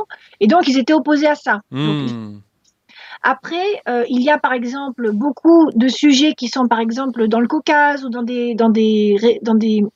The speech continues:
Speaker 1: sujets limitrophes avec les, avec d'autres pays, euh, qui sont souvent, euh, à l-, l'assaut de séparatistes qui veulent constamment rattacher leur petit, euh, leur petite république ou leur petite région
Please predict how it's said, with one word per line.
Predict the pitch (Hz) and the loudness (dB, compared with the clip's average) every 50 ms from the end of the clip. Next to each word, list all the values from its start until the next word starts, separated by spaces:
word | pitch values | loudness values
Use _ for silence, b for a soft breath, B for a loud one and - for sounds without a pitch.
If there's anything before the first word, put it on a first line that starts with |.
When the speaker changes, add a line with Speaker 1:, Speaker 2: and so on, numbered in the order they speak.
| _ - - - | _ -16 -16 -16
Speaker 1:
sujets | - - 269 254 254 294 277 | -2 0 2 4 4 4 4
limitrophes | 240 247 302 311 311 - - - 302 285 269 - - | 6 6 6 4 4 2 0 0 0 0 0 -2 -6
avec | - - 208 196 - 214 | -10 -8 -8 -8 -6 -4
les, | 202 196 196 190 175 180 | -4 -4 -4 -4 -4 -4
avec | 175 175 190 | -4 -4 0
d'autres | 196 277 294 - - 262 | 0 0 0 2 0 0
pays, | 220 - 262 262 285 359 427 440 - b b b b b b b b b - | 0 2 4 4 6 6 4 2 -2 b b b b b b b b b -4
euh, | 220 233 | -4 -2
qui | - 285 302 | 0 -2 -2
sont | - 339 320 311 | 0 0 0 -2
souvent, | - - 330 302 302 302 302 294 277 - - - - | 0 -2 -2 2 2 2 2 2 2 -2 -6 -10 -10
euh, | 208 208 214 214 214 208 208 208 185 - _ _ _ _ - | -8 -6 -4 -4 -4 -2 -2 -2 -4 -6 _ _ _ _ -4
à | - 220 | -2 0
l-, | 226 233 226 214 - 247 | 0 0 0 -2 -4 -4
l'assaut | 247 269 285 285 - - 311 302 285 | -2 -2 -2 -2 -4 -6 -6 -4 -2
de | 240 240 240 | -2 -4 -4
séparatistes | 208 - 262 - 269 240 247 262 - - 277 285 294 285 262 - - 226 208 | -4 -6 -2 -2 0 0 0 -4 -6 -8 -8 -8 -6 -8 -10 -10 -10 -12 -8
qui | - 226 226 | -6 -4 0
veulent | 220 247 254 226 | 0 0 0 0
constamment | - 254 240 - - - 262 247 240 | 0 -2 -2 0 -2 -2 0 0 0
rattacher | 220 262 262 - 269 254 - - 277 262 | 0 0 0 -2 -6 -8 -8 -8 -10 -8
leur | 254 262 285 302 - - - - | -4 -4 -4 -4 -4 -10 -12 -10
petit, | 277 226 - 269 277 269 240 - - - | -10 -6 -2 0 2 2 2 0 -2 -2
euh, | 233 220 214 | 0 0 2
leur | 208 240 240 - | 2 2 0 0
petite | - 254 - 262 226 - | -2 -4 -4 -4 -4 0
république | - 247 214 262 240 226 254 269 247 - | 0 0 2 4 4 6 6 4 2 2
ou | 240 | 2
leur | 226 214 214 | 0 0 -2
petite | 254 220 - 247 220 - | -6 -6 -6 -8 -6 -2
région | 254 254 233 233 254 262 254 226 | -2 0 0 2 2 0 0 0